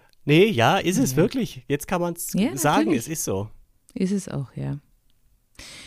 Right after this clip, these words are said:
Speaker 2: Ich denk trotzdem, es wird halt immer wieder, ähm, auch für solche Menschen einfach neue, ähm, Gefahren geben. Ich mein,
Speaker 1: Mhm.
Speaker 2: der scheiß Virus wird nicht der letzte sein, der hier um die Ecke kam, ne? Da wird, jetzt kamen die
Speaker 1: Mhm,
Speaker 2: Affenpocken
Speaker 1: bestimmt,
Speaker 2: und
Speaker 1: ja.
Speaker 2: was kommt als
Speaker 1: <laughs>
Speaker 2: nächstes? Also, es wird halt immer irgendwie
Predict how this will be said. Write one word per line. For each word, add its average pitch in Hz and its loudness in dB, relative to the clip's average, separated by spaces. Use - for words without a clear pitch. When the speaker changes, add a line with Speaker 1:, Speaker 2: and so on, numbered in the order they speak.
Speaker 2:
Ich 208 -2
denk 269 4
trotzdem, 220 2
es 208 0
wird 233 -2
halt 220 2
immer 202 6
wieder, 233 2
ähm, 196 0
auch 185 0
für 190 -2
solche 180 0
Menschen 180 0
einfach 180 -4
neue, 185 0
ähm, 185 -2
Gefahren 202 0
geben. 165 2
Ich 156 -4
mein, 170 -4
Speaker 1:
Mhm. 117 -2
Speaker 2:
der 185 -2
scheiß 180 -4
Virus 202 0
wird 202 -2
nicht 214 0
der 240 0
letzte 208 -4
sein, 190 2
der 175 2
hier 180 0
um 175 -2
die 175 0
Ecke 160 -2
kam, 160 0
ne? 180 0
Da 190 -2
wird, 190 -6
jetzt - -8
kamen 190 2
die 190 2
Speaker 1:
Mhm, - 2
Speaker 2:
Affenpocken 220 4
Speaker 1:
bestimmt, 202 0
Speaker 2:
und 196 0
Speaker 1:
ja. 185 0
Speaker 2:
was 185 0
kommt 202 0
als 190 -2
Speaker 1:
<laughs> - 2
Speaker 2:
nächstes? 185 0
Also, 196 4
es 208 2
wird 262 4
halt 254 4
immer 240 4
irgendwie 214 4